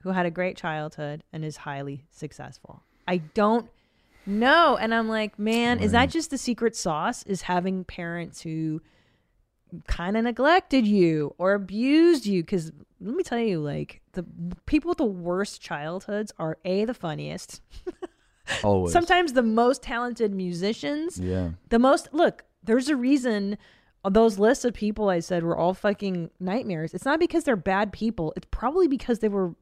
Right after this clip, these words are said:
Speaker 1: raised deficiently and they were neglected and they didn't know any better, dude. That's why, you know, what's that saying? Hurt people hurt. It's, they're
Speaker 2: Right.
Speaker 1: not inherently bad. They're just stupid. They have bad ideas.
Speaker 2: It's, it's, uh,
Speaker 1: Like, ugh.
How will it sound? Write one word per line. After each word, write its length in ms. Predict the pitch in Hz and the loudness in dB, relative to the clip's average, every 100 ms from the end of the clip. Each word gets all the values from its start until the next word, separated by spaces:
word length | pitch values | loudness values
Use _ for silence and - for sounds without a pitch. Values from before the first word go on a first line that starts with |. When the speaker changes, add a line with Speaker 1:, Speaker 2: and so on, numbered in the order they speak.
| - | -10
Speaker 1:
raised 540 | 165 202 262 196 143 - 160 | -4 -2 0 -2 -4 -14 -10
deficiently 720 | 175 - 240 - 190 165 151 | -10 -4 -4 -4 -6 -6 -4
and 100 | 165 | -2
they 40 | |
were 80 | 165 | -2
neglected 600 | 170 165 220 277 190 165 | -2 0 0 2 2 0
and 140 | - 180 | 2 0
they 80 | 196 | 2
didn't 200 | 214 202 | 2 4
know 220 | 214 311 | 4 4
any 140 | 311 | 2
better, 320 | 190 170 151 151 | 2 0 -2 -4
dude. 400 | 151 175 233 - _ _ - | -2 2 2 0 _ _ -2
That's 220 | 226 - | -2 0
why, 260 | 254 262 220 | -2 0 -2
you 140 | 220 | 0
know, 120 | 196 | 0
what's 200 | 185 208 240 | 0 -2 -2
that 120 | 220 | -2
saying? 200 | 220 190 | -2 -4
Hurt 280 | - 190 - | 0 -2 0
people 400 | 202 - 190 190 | -6 -2 -4 -2
hurt. 360 | 262 196 - - _ _ | -2 -2 -4 -14 _ _
It's, 100 | 185 | -4
they're 160 | 98 226 | 2 4
Speaker 2:
Right. 60 | 233 | 4
Speaker 1:
not 200 | 302 269 | 2 0
inherently 580 | 220 202 196 196 185 | -2 -2 -2 -2 -6
bad. 320 | 156 151 190 175 | -8 -6 -6 -4
They're 120 | 180 | -6
just 240 | 190 - | -8 -12
stupid. 420 | - 208 262 151 | -10 -8 -8 -10
They 60 | 151 | -16
have 160 | 160 - | -18 -14
bad 180 | 165 202 | -10 -8
ideas. 500 | 202 226 180 151 _ - - | -6 -4 -4 -6 _ -14 0
Speaker 2:
It's, 420 | 117 110 - - | 2 2 -6 -6
it's, 480 | 113 113 - - - | 2 2 0 -14 -8
uh, 320 | 98 101 95 92 | -2 0 2 0
Speaker 1:
Like, 300 | 98 87 90 | 0 -2 -6
ugh. 240 | 95 247 | -4 -2